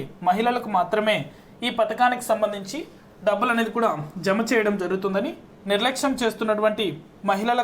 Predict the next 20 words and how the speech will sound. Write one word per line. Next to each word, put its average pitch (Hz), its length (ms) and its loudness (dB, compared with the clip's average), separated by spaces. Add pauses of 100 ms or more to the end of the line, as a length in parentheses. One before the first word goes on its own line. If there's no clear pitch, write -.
ఖాతాలలో 208 460 4 (500)
ఈ - 100 0
పథకాలకు 233 480 2
సంబంధించి 214 460 -2
డబ్బులు 190 320 2
జమ 185 220 2
కావని, 208 280 4 (360)
బ్యాంకు 247 400 0
ఖాతాలు 226 380 2
కూడా 226 140 4 (460)
ప్రతి 226 260 2
ఒక్కరూ 254 220 2 (100)
కూడా 247 160 4 (460)
వెంటనే 220 360 2 (300)
చెక్ 185 240 -2
చేసుకోవాలని, 196 640 2 (880)
ఎందుకంటే 233 440 2 (520)
ఇప్పటికే 240 380 2 (560)
చాలాసార్లు 254 720 4
చెప్పినప్పటికీ 220 640 2